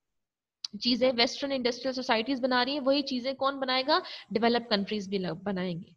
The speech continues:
वो भी इस चीज को apply करेंगे। जिस तरह कानून उन्होंने अपनी सोसाइटी से अप्लाई किया है, यही कानून ये countries कहेंगे कि हम भी apply करें। Used by European derived cultures, ठीक है, कि European के जो cultures हैं,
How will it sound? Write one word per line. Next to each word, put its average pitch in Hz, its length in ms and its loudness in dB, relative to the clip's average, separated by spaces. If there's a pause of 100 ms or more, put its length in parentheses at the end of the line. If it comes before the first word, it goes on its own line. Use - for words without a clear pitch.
(260)
वो 233 180 10
भी 262 220 6
इस 247 240 -4
चीज 240 160 -2
को 240 100 2
apply 214 320 2
करेंगे। 190 320 -4
जिस 185 200 -4
तरह 254 140 4
कानून 254 420 2
उन्होंने 262 240 4
अपनी 262 240 0
सोसाइटी 247 440 -2
से 254 100 -2
अप्लाई 233 340 0
किया 262 240 0
है, 277 80 0
यही 254 220 2
कानून 254 400 2 (280)
ये 247 160 8
countries 240 420 2
कहेंगे 220 240 2
कि 247 100 -2
हम 226 180 2
भी 214 80 6
apply 208 300 2
करें। 196 260 -8 (480)
Used 294 320 8
by 262 120 8 (140)
European 226 400 4
derived 208 360 4 (120)
cultures, 180 360 0 (220)
ठीक 202 140 -10
है, 247 60 -2
कि 247 200 -4
European 220 400 0
के 262 80 0
जो 240 100 -4
cultures 226 540 -2
हैं, 285 160 -2